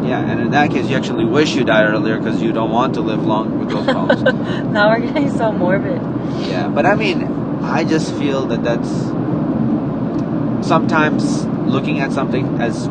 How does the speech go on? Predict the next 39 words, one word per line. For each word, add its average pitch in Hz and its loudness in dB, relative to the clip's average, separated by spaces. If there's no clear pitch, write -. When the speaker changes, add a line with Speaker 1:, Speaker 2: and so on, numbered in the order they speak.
Speaker 1:
just - -2
clearly 143 2
good 120 2
and 117 -2
bad 113 0
can 110 -2
help, - 0
you - -2
know? - -2
Speaker 2:
Yeah. 170 2
Speaker 1:
Sometimes 160 0
nuanced 151 2
and 131 0
intelligent, 135 2
but - 0
sometimes 123 0
also, 120 2
like, 107 2
would 165 6
you 180 4
want 147 4
your 135 2
kids 135 0
to 123 0
have 123 2
the 117 0
same 113 0
thing? - 0
Do 123 0
you 151 6
want 143 2
them 139 0
to - -2
have 131 0
the 123 -2
same 139 0
insecurities 120 0
and, 110 0
like, 110 0